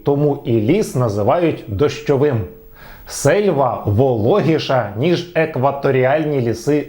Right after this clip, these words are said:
Африки. Екваторіальний спекотний і вологий клімат зумовив неймовірне розмаїття життя.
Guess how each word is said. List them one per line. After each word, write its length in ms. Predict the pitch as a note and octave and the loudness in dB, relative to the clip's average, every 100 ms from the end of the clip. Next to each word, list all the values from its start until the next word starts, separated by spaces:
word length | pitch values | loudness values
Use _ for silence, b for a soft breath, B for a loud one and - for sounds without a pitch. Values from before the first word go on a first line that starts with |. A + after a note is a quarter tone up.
| - | -2
Африки. 580 | B2+ - A#2+ - G#2 F2+ - - - - B B B B B | -2 0 -4 -2 -4 -6 -12 -20 -20 -20 B B B B B
Екваторіальний 1080 | E3 F3+ E3 D#3+ E3 E3+ F3 F3+ D#3 D3 C3+ | 0 2 2 2 2 2 2 2 0 0 -2
спекотний 760 | - D#3+ C#3 E3+ F#3+ F#3+ D3 D#3+ | -2 -2 0 0 0 0 -4 -2
і 140 | F3+ D3+ | 0 0
вологий 720 | B2 C#3+ C#3+ F#3+ D#3+ C3 A2+ | 2 2 2 2 0 0 -4
клімат 560 | - B2 G3 G3 C#3+ A#2 A2 | -4 -2 0 0 0 -4 -6
зумовив 840 | F#2+ B2+ B2 G#3 F3 E3+ B2+ - B B B | -2 0 2 2 2 2 0 -6 B B B
неймовірне 1300 | A2 E3+ G#3 G#3 E3+ E3 A2+ A2 G3 G3 D#3+ B2+ G2+ - | -2 2 2 2 2 0 0 0 0 0 0 -2 -4 -4
розмаїття 840 | A#2+ C#3+ A#2 B2 C3 F3 E3+ D3+ B2 | -2 0 -2 -2 0 -2 -2 -2 0
життя. 600 | C3 C3+ - C3+ G#2+ | 0 -2 -2 -2 -2